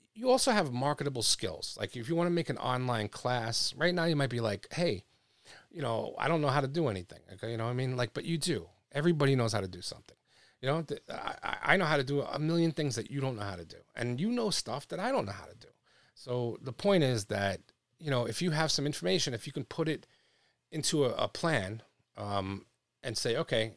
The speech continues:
you know what? This is how you do this." You know, and you don't need a long, you could write a, a ebooks if you're a writer instead of a, a speaker or, or ta-, like, if you, you don't have to, uh, do a video. People like videos, but some people like to read and learn. Like, then you can put your, your book on how to do something,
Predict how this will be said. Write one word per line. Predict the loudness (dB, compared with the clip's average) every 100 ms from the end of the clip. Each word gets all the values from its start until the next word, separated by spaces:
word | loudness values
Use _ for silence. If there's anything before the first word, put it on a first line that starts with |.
| -14
you |
know | -6 2
what? | 2 2 -2 _ _ _ _ _ _ _ _ -18 -14 -14 -12 0
This | 4
is | 6
how | 6
you | 6 4
do | 0
this." | -2 -4 -6 -12
You | -12
know, | -10 -4
and | -2
you | 0
don't | 0
need | 0 -2
a |
long, | 0 0 0
you | 0
could | 0 4
write | 6
a, | 4 -2 -8
a | -6
ebooks | -4 -4 -2 -2 -2 -4
if | 0
you're | 2
a | 4
writer | 4 4 2 0
instead | 0 0 0
of | 0
a, | -2 -4 -2
a |
speaker | 0 0 -4 -6 -8 -8 -12 _ _ -20
or, | -6 0 0
or |
ta-, | 0 -2
like, | -2
if | -4 -6
you, | -6
you | -4 0
don't | 2
have | 2 0
to, | -4 -2
uh, | -2 -4
do | -4 -2
a |
video. | 0 -2 -4 -10 _ _ _ _ _ -2
People | 0 2
like | 2
videos, | 2 -2 -4 -6 -8 -10
but | -4 0
some | 2
people | 0 -2
like | -2 -2
to | -4
read | -2 -2 -2
and | -4
learn. | -2 -4 -6 -14
Like, | -16 -6
then | -4
you | -2
can | -6
put | -6 -6
your, | -4 -4 -6
your | -6 -8
book | -4 -4 -2
on | -4
how | -4 -4 -2
to |
do | -4 -2
something, | -2 -2 -4 -10